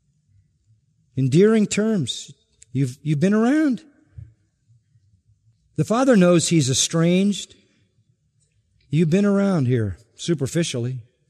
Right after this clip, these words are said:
Everything has always been available. It's all here." I always think of that when I think of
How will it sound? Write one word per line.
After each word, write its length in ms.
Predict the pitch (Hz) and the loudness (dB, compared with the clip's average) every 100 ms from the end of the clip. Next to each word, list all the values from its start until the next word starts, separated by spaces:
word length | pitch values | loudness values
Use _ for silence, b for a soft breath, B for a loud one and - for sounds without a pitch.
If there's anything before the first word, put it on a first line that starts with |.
| _ _ _ _ _ - | _ _ _ _ _ 0
Everything 600 | 196 208 240 - 233 226 | 2 4 4 4 4 4
has 160 | 170 160 | 4 4
always 340 | 165 196 175 | 4 4 2
been 180 | 165 196 | 2 0
available. 600 | 151 127 107 98 95 - _ _ - _ | 0 0 0 -4 -10 -14 _ _ -20 _
It's 100 | - | -8
all 160 | 180 185 | -2 0
here." 280 | 196 143 - _ _ _ _ _ _ - | -2 -4 -14 _ _ _ _ _ _ -10
I 40 | |
always 140 | 160 - | -6 -2
think 160 | 160 | 0
of 40 | 147 | 0
that 140 | 143 | 0
when 120 | 131 | 0
I 40 | 123 | -2
think 220 | 160 143 | -2 -4
of 220 | 110 | -6